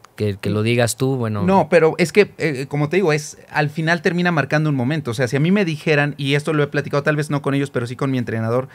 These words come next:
Speaker 2: y eso es cuando estás ahí en el ejercicio, empiezas a desahogarte, y ponen música, y, y, y para mí, mis etapas de la vida, yo creo que como todos, son soundtracks.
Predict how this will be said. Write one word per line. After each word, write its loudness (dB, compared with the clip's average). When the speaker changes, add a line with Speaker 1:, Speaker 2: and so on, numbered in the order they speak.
Speaker 2:
y -4
eso -4
es -10
cuando -2
estás -2
ahí 0
en -4
el -2
ejercicio, -4
empiezas -2
a 4
desahogarte, 2
y -2
ponen 4
música, 4
y, 2
y, -16
y -12
para 6
mí, 6
mis 2
etapas 4
de 6
la 6
vida, 4
yo 2
creo 0
que -6
como -2
todos, -2
son -2
soundtracks. -2